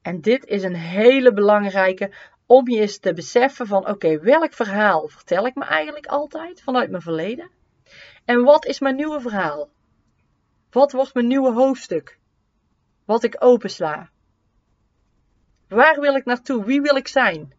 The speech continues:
En als je dat helder hebt, dan gaat het zoveel makkelijker zijn om dingen te gaan bereiken. En sterker nog,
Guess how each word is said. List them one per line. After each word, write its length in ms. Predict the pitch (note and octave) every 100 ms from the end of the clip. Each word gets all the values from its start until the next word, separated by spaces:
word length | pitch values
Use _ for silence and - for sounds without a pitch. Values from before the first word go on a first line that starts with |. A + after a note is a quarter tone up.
| _ _ _ _ _ _ _ _
En 140 | - F3
als 140 | E3+
je 120 | E3+
dat 260 | D#3+ A#3 D#4+
helder 360 | C#4+ D#4 E4 D4+
hebt, 460 | D#4 G#4+ - - _ _ _ _ _ _ _ _ _ _ _ _ _ _ _
dan 80 | D#3+
gaat 220 | E3 D3
het 100 | D3
zoveel 720 | - - C#4+ E4+ D#4+ A3+ C4 A#3+
makkelijker 600 | A#3 C#4 D4 D4 C#4 A3+
zijn 360 | B3 B3+ C4 -
om 160 | A3+ A3+
dingen 240 | A3+ G#3
te 100 | G3+
gaan 180 | F#3 F3
bereiken. 520 | E3+ G3 A#3+ B3 C#4 - - _ _
En 140 | G3
sterker 440 | G3+ B3 C4+ B3+ A#3+
nog, 240 | B3+ -